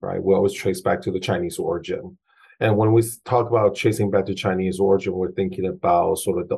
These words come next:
overall a regional cuisine that currently exists in China or in history.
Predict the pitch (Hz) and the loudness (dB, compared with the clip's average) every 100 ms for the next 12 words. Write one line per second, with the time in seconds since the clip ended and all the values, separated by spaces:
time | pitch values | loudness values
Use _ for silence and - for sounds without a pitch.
0 | - 101 95 101 98 87 - 90 82 90 | -2 -2 0 2 2 2 -2 -4 -4 -8
1 | 90 90 90 - 90 92 92 110 113 _ | -10 -12 -8 -8 -6 -4 -4 -6 -12 _
2 | 82 - 90 87 82 80 80 - 87 87 | -8 -6 -8 -8 -12 -14 -18 -16 -14 -6
3 | 90 85 87 87 85 82 80 - 95 - | -4 -4 -4 -6 -6 -8 -12 -8 -8 -4
4 | 127 151 | -6 -6